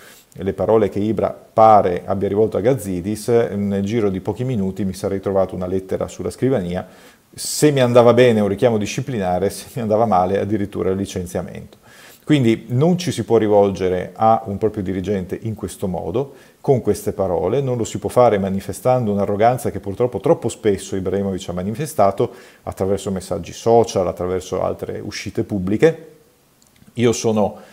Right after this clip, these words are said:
eh, contento se lui si crede il più forte di tutti, se lui si crede Dio in terra, però questo è un problema suo, non deve essere un problema del Milan. E torno a quello che ho detto all'inizio del video.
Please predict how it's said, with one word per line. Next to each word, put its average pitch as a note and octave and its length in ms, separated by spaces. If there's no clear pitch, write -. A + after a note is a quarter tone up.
eh, G2 260
contento A#2 500
se G#2 160
lui F#2 140
si F#2+ 120
crede F#2 340
il F2 40
più F2+ 140
forte F2+ 320
di G#2+ 100
tutti, E3 380
se - 120
lui F2+ 120
si F#2 120
crede F2+ 280
Dio G#2 160
in C#3 120
terra, G#2+ 320
però G#2+ 200
questo G2+ 220
è - 20
un G2 40
problema F#2 380
suo, F2 300
non B2 160
deve G#2+ 160
essere F#2 260
un G2+ 80
problema F2+ 340
del F2+ 140
Milan. F2+ 300
E C#3 80
torno C3+ 320
a B2+ 40
quello B2+ 200
che C3 80
ho C3+ 40
detto G#2 220
all'inizio G2 380
del F#2+ 160
video. F2 300